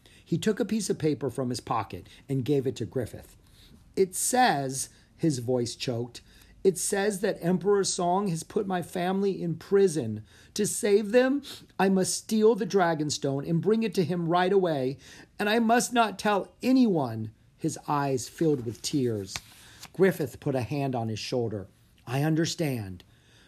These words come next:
"But you said he was a kind emperor, Bo," Drake said. "Why would he do this?" "I do not know." Bo replied. "I fear that some evil has come over him."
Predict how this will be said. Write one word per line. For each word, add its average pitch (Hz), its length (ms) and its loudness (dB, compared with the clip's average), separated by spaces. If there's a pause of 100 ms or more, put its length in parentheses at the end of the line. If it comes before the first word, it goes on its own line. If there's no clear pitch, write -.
(120)
"But 185 120 -2
you 196 140 0
said 226 340 0
he 226 80 -2
was 190 220 2
a 170 60 -6
kind 247 500 -2
emperor, 120 480 -2
Bo," 135 500 -2 (200)
Drake 131 260 -2
said. 147 420 -4 (180)
"Why 196 200 2
would 240 160 0
he 247 100 2
do 269 280 2
this?" 147 440 -2 (400)
"I 202 160 0
do 240 240 2
not 226 240 0
know." 214 540 2 (240)
Bo 151 160 4
replied. 139 560 -2 (280)
"I 170 100 0
fear 196 300 4
that 147 140 -4
some 170 360 -2
evil 170 360 2
has 123 120 -2
come 151 200 -2
over 160 260 4
him." 101 300 -4